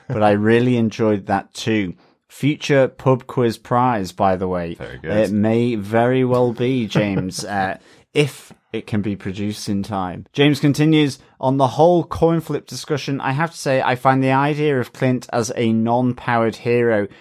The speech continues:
Speaker 1: who has to learn and practice these things so much more interesting.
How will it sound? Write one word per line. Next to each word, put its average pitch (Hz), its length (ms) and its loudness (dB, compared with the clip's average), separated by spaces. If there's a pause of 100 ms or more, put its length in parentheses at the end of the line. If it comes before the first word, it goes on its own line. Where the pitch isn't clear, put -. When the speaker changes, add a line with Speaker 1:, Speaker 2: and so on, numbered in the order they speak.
(120)
Speaker 1:
who 117 120 0
has 143 320 -2
to 147 100 -4
learn 127 320 2
and 101 140 -6
practice 127 480 -8
these 113 220 -6
things 107 340 -4 (100)
so 135 440 2
much 131 240 -2
more 113 180 0
interesting. 104 720 -6